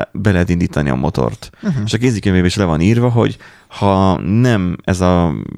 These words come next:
Speaker 1: nem tudom, indításgátlós, ö,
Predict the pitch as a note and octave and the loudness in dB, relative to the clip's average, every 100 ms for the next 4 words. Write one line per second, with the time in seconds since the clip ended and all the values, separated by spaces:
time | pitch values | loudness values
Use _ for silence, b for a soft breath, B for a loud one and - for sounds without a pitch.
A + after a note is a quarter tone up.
0 | G1+ - F#2 G2 F2 A#1+ F#2+ F#2 F2+ F2+ | -14 -8 -2 -2 -2 -2 -2 0 0 0
1 | F2 E2+ - C#2 D#2 - - B B B | 0 -2 0 0 0 -2 -8 B B B
2 | - E2+ E2+ E2+ | -2 0 2 2